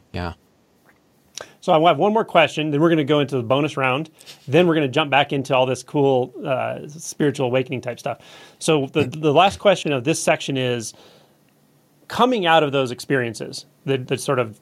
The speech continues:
Speaker 2: drug experiences or whatever, uh, marijuana experience, and then maybe some hallucinogens with the openings and the, the, uh, frame coming apart a little bit and all that sort of thing. Did you have a, a knowing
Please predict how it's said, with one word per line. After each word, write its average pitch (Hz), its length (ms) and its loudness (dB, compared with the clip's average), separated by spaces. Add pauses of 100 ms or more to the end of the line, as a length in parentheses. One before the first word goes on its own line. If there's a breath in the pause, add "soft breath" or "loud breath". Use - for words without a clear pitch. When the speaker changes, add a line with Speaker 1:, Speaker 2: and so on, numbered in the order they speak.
(120)
Speaker 2:
drug 135 240 2
experiences 123 440 -6
or 117 60 -4
whatever, 117 380 0 (260)
uh, 123 180 -6
marijuana 120 440 2
experience, 120 480 -2
and 120 100 -4
then 117 240 -4
maybe 113 200 -2
some 110 360 -6
hallucinogens 123 800 0
with 117 380 -6 (220)
the - 160 -4
openings 127 520 0
and 113 180 -4
the, 107 540 -8
the, 110 360 -4 (1040 loud breath)
uh, 123 380 -14
frame 139 800 0 (160)
coming 131 220 -2
apart 131 280 0
a - 20 0
little 127 160 -2
bit 120 120 -2
and 127 100 -8
all 131 100 2
that 127 180 0
sort 120 160 -4
of 113 80 -8
thing. 113 240 -10 (960 soft breath)
Did 151 180 0
you 226 180 0
have 185 260 2
a, 139 220 2
a 139 160 0
knowing 156 680 0